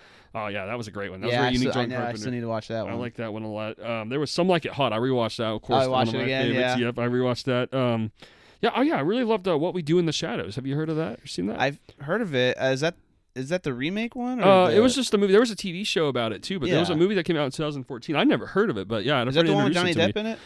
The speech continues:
Speaker 1: It's not Johnny Depp. It's, um, oh, I don't really f-
Speaker 2: Or what am I thinking of him? He, he played a
Speaker 1: You might be
Speaker 2: vampire.
Speaker 1: thinking of Sweeney Todd.
Speaker 2: No, he played a vampire in it. Um, it was, like, maybe Dark Shadow? No? I
Speaker 1: Oh.
Speaker 2: thought it was that one. Maybe not, though.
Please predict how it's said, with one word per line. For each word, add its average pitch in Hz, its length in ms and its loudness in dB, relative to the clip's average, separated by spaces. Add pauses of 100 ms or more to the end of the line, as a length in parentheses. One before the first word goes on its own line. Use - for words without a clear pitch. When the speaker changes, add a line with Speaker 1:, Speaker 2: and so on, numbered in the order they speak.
Speaker 1:
It's - 100 -4
not 247 140 6
Johnny 240 240 -2
Depp. 143 320 -10
It's, 123 260 -8
um, 117 520 -4 (200)
oh, 156 80 -16
I 160 80 -14
don't 180 220 -10
really 185 200 -8
f- - 80 -20
Speaker 2:
Or 147 140 0
what 185 140 2
am 214 100 0
I 190 80 0
thinking 151 320 -4
of 123 100 -4
him? 120 180 -6
He, 147 340 -2
he 170 80 -6
played 202 160 -2
a 180 80 0
Speaker 1:
You - 0 -
might - 0 -
be 147 120 0 (200)
Speaker 2:
vampire. 214 140 2
Speaker 1:
thinking 202 180 2
of 131 60 2
Sweeney 147 240 2
Todd. 131 380 -2 (200)
Speaker 2:
No, 160 240 -2
he 175 80 -2
played 233 180 -2
a 190 40 -2
vampire 113 640 -4
in 104 120 -6
it. 101 240 -8
Um, 113 440 -6
it 123 60 -6
was, 139 140 -4
like, 151 160 -6 (100)
maybe 135 220 -6
Dark 117 260 -4
Shadow? 214 380 -6
No? 156 400 -6
I 208 280 -6
Speaker 1:
Oh. - 60 -2
Speaker 2:
thought 220 140 0
it 370 80 0
was 151 200 2
that 113 200 -2
one. 98 180 -10
Maybe 151 220 -6
not, 117 240 -6
though. 95 260 -10